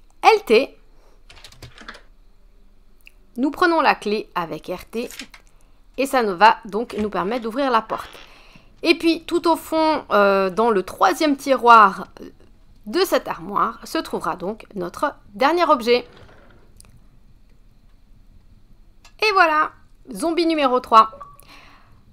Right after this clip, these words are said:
On a obtenu donc nos mille G en plus. Je pense que ceci, c'est la dernière mise à jour du jeu puisqu'il atteint maintenant les cinq mille G. Honnêtement, j'ai jamais vu,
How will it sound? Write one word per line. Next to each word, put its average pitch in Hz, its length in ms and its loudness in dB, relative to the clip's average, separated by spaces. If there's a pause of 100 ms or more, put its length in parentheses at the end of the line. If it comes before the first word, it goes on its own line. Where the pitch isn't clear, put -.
(140)
On 359 80 8
a 427 180 8
obtenu 392 460 2
donc 302 320 0
nos 294 220 2
mille 320 240 2
G 262 120 4
en 202 100 6
plus. 349 400 0 (120)
Je 185 240 -2
pense 370 360 2
que 311 120 -4
ceci, 294 400 -6
c'est 214 200 -4
la 185 180 0
dernière 262 720 4
mise 285 240 4
à 269 180 6
jour 240 240 -2
du 240 160 -4
jeu 254 200 0
puisqu'il - 440 -6
atteint 208 260 6
maintenant 214 340 2
les 175 120 0
cinq 233 300 0
mille 202 160 0
G. 254 200 0
Honnêtement, 185 300 -2
j'ai 175 140 -6
jamais 220 260 0
vu, 202 240 -8